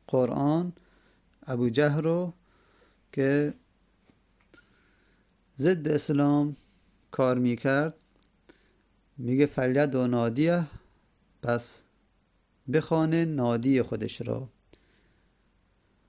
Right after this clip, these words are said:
حالا نادی محلیه که مردم جمع می‌شن، کنفرانس می‌دن، با هم نشستن، اون محل. خب الان محل منظوره یا کسانی که در اون محل می‌نشینن؟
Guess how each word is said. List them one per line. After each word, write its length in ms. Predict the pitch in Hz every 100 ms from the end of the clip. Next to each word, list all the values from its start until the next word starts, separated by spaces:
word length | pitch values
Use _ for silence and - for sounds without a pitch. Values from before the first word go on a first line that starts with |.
| _
حالا 260 | - 135 170
نادی 800 | 156 160 165 180 220 220 180 147 175 -
محلیه 640 | 143 143 - 214 208 190 185
که 120 | 170
مردم 360 | 147 143 147
جمع 260 | 131 123 110
می‌شن، 460 | 107 - 117 120 113 _ _
کنفرانس 580 | - 120 131 120 117 -
می‌دن، 320 | 117 117 117
با 100 | 107
هم 160 | 113 117
نشستن، 600 | 113 113 110 - 120 113 -
اون 140 | 143
محل. 460 | 127 123 139 117 110 - _ _ _ _ _ _ _ _ _
خب 180 | 123
الان 580 | 139 147 180 151 123 - _ _ _
محل 760 | 143 127 139 - 175 190 143 113 - _ _ 147
منظوره 920 | 139 139 135 143 147 139 135 131 123 127
یا 140 | 135
کسانی 600 | - 139 - 190 196 185
که 100 | 175
در 280 | 147 143 151
اون 100 | 160
محل 340 | 143 - 165
می‌نشینن؟ 720 | 160 196 147 - 143 131 143